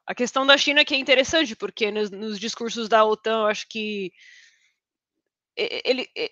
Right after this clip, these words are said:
eu li em algum lugar que, ahn, acho que é uma das primeiras, umas primeiras, ah, uma das primeiras vezes que eles fizeram uma, uma, tipo, eles tiveram um encontro falando, tipo,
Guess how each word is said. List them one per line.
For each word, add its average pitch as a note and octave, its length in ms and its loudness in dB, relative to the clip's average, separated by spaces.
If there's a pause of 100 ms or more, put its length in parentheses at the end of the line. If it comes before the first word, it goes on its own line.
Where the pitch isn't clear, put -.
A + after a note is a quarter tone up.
(140)
eu B3 120 4
li C#4 120 2
em F4+ 120 4
algum C#4+ 280 2
lugar B3+ 480 4
que, G3 880 -6
ahn, F3+ 560 -6
acho - 260 -8
que A#3 80 -6
é G#3 60 2
uma G#3 120 -6
das G#3 140 -6
primeiras, A3 500 -4 (200)
umas F#3 280 -10
primeiras, A3+ 480 -2
ah, G3 360 -4
uma G3 200 -8
das G#3+ 120 -4
primeiras A3+ 360 -4
vezes G3+ 240 -4
que A3+ 120 -10
eles G#3+ 120 -6
fizeram G#3 440 -2
uma, G3 160 -2
uma, F#3 680 -8 (540)
tipo, F3+ 360 -8
eles F3+ 220 -10
tiveram G3 340 -4
um G3 240 -8
encontro G3+ 540 -6
falando, F#3+ 420 -4
tipo, E3+ 560 -14